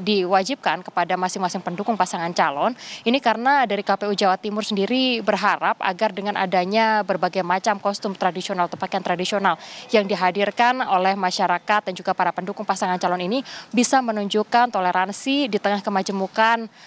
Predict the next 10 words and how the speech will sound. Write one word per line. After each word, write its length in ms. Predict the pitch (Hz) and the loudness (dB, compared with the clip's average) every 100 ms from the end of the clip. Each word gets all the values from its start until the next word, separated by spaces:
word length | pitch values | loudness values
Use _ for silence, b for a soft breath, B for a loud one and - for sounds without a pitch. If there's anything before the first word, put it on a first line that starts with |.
| B | B
warga 720 | 214 202 190 180 226 226 226 202 | 4 4 4 2 4 4 2 0
Jawa 320 | 208 190 208 | 0 0 0
Timur 240 | 302 277 | 0 2
yang 160 | 208 185 | 0 0
saat 160 | 180 196 | -2 -2
ini 80 | 202 | -6
juga 240 | 196 214 | 0 0
merayakan 720 | 208 196 190 180 196 214 233 190 | 2 2 2 2 2 0 -2 -4
pesta 320 | 196 - 180 | -4 -2 -2
demokrasi. 400 | 185 175 185 | -2 0 0